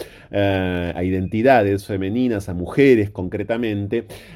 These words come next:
eh, cis sobre todo, bueno, los maricones ahí hemos tenido siempre una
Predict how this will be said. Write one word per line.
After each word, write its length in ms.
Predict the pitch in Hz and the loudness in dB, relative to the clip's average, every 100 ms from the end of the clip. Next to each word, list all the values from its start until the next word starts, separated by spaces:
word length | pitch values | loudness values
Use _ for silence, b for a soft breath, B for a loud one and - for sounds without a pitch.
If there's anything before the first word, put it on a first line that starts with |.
| B | B
eh, 280 | 98 95 82 | 0 0 0
cis 460 | - 117 101 - | -2 -2 -4 -14
sobre 340 | - 113 104 110 | -2 2 4 2
todo, 360 | 110 110 127 | 2 4 4
bueno, 320 | 139 143 95 80 b b b | 4 0 -2 -6 b b b
los 200 | 113 107 | -2 0
maricones 560 | 117 113 123 151 151 - | 0 -2 2 4 4 2
ahí 400 | 110 131 147 - | 2 4 2 0
hemos 280 | 120 120 - | -2 -2 -2
tenido 320 | 110 120 110 | -2 0 0
siempre 720 | 101 131 135 139 135 120 98 | 0 0 2 2 2 2 0
una 600 | 107 110 110 104 92 82 | -4 -2 -2 -2 -4 -6